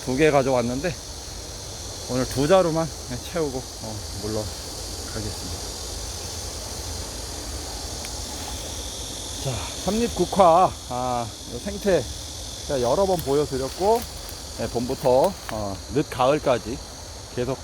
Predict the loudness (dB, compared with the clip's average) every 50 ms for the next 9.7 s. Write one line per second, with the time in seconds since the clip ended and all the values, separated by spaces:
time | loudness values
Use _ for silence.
0 | -2 0 2 2 4 4 4 4 4 4 4 4 4 4 2 2 0 -2 -6 -6
1 | -4 -2 0 0 -2 0 4 4 4 4 4 2 2 2 2 2 0 -2 -4 -6
2 | -6 -4 -4 -4 -6 -6 -6 -8 -6 -6 -6 -6 -6 -6 -6 -6 -4 -4 -4 -4
3 | -4 -6 -8 -8 -8 -8 -10 -10 -10 -10 -10 -12 -10 -8 -8 -6 -6 -6 -4 -4
4 | -4 -4 -4 -6 -2 2 4 4 4 4 2 -2 -2 -4 -6 -8 -10 -10 -6 -2
5 | 0 0 0 0 -2 -4 -4 -4 -6 -6 -6 -4 -2 -2 -2 -2 -4 -6 -8 -8
6 | -8 -6 -6 -8 -8 -10 -6 -4 -4 0 2 4 4 6 6 4 4 2 0 -2
7 | -4 -8 -12 -12 -10 -10 -8 -6 -2 0 2 2 2 2 2 2 2 2 2 0
8 | 0 -2 -6 -12 -14 -14 -14 -14 -14 -14 -14 -14 -10 -6 -4 -4 -4 -2 0 0
9 | 0 0 2 2 2 4 6 6 4 4 4 2 0 -2